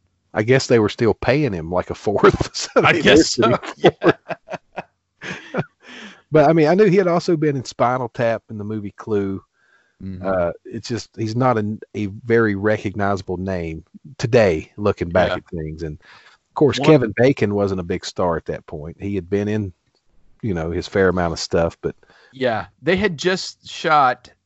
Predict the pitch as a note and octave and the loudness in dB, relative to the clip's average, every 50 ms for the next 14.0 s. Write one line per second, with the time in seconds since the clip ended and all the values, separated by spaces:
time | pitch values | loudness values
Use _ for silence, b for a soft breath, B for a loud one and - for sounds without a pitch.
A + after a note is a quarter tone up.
0 | _ - - D3 B2+ - C#3+ C3+ C3 B2 A2+ G2+ B2 B2 B2 B2 A#2 A2 G#2 G2+ | _ -16 -12 -10 -4 -2 0 0 0 -2 -2 0 0 0 0 0 -2 -4 -8 -8
1 | F2+ B B B B B B B B - C#3 C3+ B2+ B2+ - - C3 D#3 F#3 G3+ | -12 B B B B B B B B -6 -4 -4 -4 -4 -4 0 0 0 0 0
2 | A#3+ D4+ E4+ - - G3 A#3 C#4 B3+ F#3+ - D#3 D3 C#3 B2+ C3 C#3 D3+ D#3 D3+ | 0 -2 -2 -2 -2 -2 -2 0 0 -2 -4 -4 -2 -2 0 2 2 2 2 0
3 | - - C3+ A#2+ G#2+ - - C#3+ C#3+ A2 A2+ C3+ F#3 G#3+ F#3 - - - - A#2 | -2 -4 -6 -6 -6 -8 -8 -8 -6 -4 -2 -2 -2 -4 -6 -10 -14 -16 -6 0
4 | B2+ B2+ B2 - - C#3 C#3 C#3 C3 C3+ C3 - - - F3 F3+ E3+ C#3+ - - | 0 2 2 0 -2 -2 -4 -4 -4 -6 -8 -8 -6 -6 -4 -4 -4 -6 -10 -6
5 | - C3+ D3 D#3+ E3+ D#3 C3 B2 B2 A2 A#2 B B B B B B B B B | -2 0 0 2 2 2 2 2 0 -4 -6 B B B B B B B B B
6 | - A#2+ C#3 C3+ B2+ B2 A#2+ A#2+ A#2+ A#2+ A#2 A2+ A2+ A2 A2 G2+ - _ _ _ | -6 0 2 2 4 4 2 2 0 0 0 2 0 0 0 -4 -6 _ _ _
7 | _ _ - - C#3 C#3 B2+ C#3 B2+ A2 - B2 D3 D#3 - - C#3 A#2+ A2 C#3 | _ _ -6 -4 -4 -2 -2 -4 -6 -4 -2 0 0 0 0 -2 -6 -6 -4 -4
8 | D3 B2+ - - - D3 D#3 E3 E3 - - C#3+ A#2+ A#2 - - D#3 F3 G3 D#3+ | -6 -6 -6 -8 -2 0 2 2 2 0 -2 -6 -6 -6 -4 -2 0 0 2 2
9 | C#3 B2+ A2+ - A#2 B2 A#2+ A#2+ A2+ A#2 A2+ A2+ A#2 - - B2 C#3+ E3+ F3+ F3 | 0 0 -2 -2 -4 -4 -2 -2 -2 -2 -4 -4 -6 -8 -6 -6 -4 -2 -2 -2
10 | C#3 B2+ - A#2 A#2+ A#2 A2+ A2 B2 B2 A2 F2 B2 A#2+ A2+ G#2 - - - E3+ | -2 -2 -4 -4 -2 -2 -2 -2 -2 -4 -4 -4 -4 -4 -4 -6 -8 -4 0 0
11 | G#3 A#3 A#3+ D#3+ C3 A2+ G#2+ A2+ C3+ C3+ C3+ B2+ B2+ B2 F3+ F3+ F3+ E3 C3+ B2 | 0 2 4 2 2 2 2 0 2 2 2 0 -2 -2 -2 -2 -2 -2 -2 0
12 | C3 D3+ E3+ E3+ C3+ B2 A2+ G#2+ G#2 A#2 A2+ A#2 B2 B2+ B2 B2 A#2+ A#2 A#2+ G#2+ | 0 2 2 2 2 0 -2 -2 -2 -2 -2 0 0 0 0 0 -2 -2 -4 -8
13 | G#2 - - B2+ B2+ B2 A2+ G#2+ A2 B2 B2+ A2 F#2 F#2+ F2+ C#2+ B1 - - - | -8 -4 -2 0 0 2 0 0 0 0 -2 -2 -4 -6 -8 -8 -10 -14 -18 -20